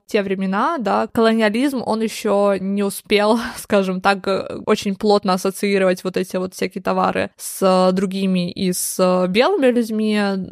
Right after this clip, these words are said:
И, в принципе, как я сказала, что, э, европейцы употребляли многие из этих веществ тоже, в том числе. То есть вот эти ассоциации с, э, происхождением к-,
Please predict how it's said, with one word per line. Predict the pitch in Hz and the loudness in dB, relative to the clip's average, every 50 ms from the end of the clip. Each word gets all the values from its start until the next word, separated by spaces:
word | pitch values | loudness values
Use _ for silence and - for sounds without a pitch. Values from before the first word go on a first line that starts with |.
| - - - _ | -14 -20 -18 _
И, | - 202 202 196 196 190 185 | -8 -6 -4 -4 -2 -2 -2
в | 185 | -2
принципе, | - 190 214 226 240 - - - - 202 196 190 190 - | -2 0 0 0 0 -2 -6 -2 0 2 2 2 2 0
как | - 196 185 190 | -4 -4 -2 -2
я | 185 | -2
сказала, | - - 196 196 202 226 247 233 | -2 -2 -2 0 2 2 2 0
что, | - - - 190 190 190 - | -2 0 0 0 0 0 -2
э, | - 107 | -4 -4
европейцы | - - - - 196 202 190 196 190 190 220 220 262 277 - - 226 | -4 -6 -8 -4 0 0 2 2 2 2 4 2 2 2 0 -2 -2
употребляли | 208 185 214 - 196 185 185 202 214 220 208 | -2 -2 -2 -6 -4 -2 2 2 2 4 2
многие | 196 202 214 233 208 190 | 2 2 2 2 0 0
из | 185 | -2
этих | 190 185 - 190 - | -2 -4 -4 -6 -8
веществ | 196 - - - 220 240 - _ _ | -8 -4 -2 -2 -2 -2 -4 _ _
тоже, | - 208 202 190 180 175 - - _ _ _ _ _ | 2 4 4 4 2 0 -4 -6 _ _ _ _ _
в | - - 208 | -18 -6 0
том | - 254 214 208 | 2 4 4 2
числе. | 202 - 208 185 - - 180 170 - - - | 2 -2 -4 -4 -4 -4 -4 -4 -4 -4 -2
То | - 190 | -2 0
есть | 185 185 - - | 0 0 -2 -4
вот | 196 190 - | -8 -8 -6
эти | 190 - 196 | -2 0 0
ассоциации | 196 185 - 190 - - 185 185 185 - - - - 185 180 180 | 0 0 -2 -6 -2 0 2 2 0 -2 -6 -6 -2 -2 0 -2
с, | 190 - - - - | -2 -4 -6 -4 -2
э, | 185 185 190 | 0 0 0
происхождением | - - - 190 196 - - 208 202 208 196 202 196 190 185 185 180 | 0 0 0 0 0 0 2 2 2 4 4 2 2 2 0 -2 -4
к-, | 180 | -6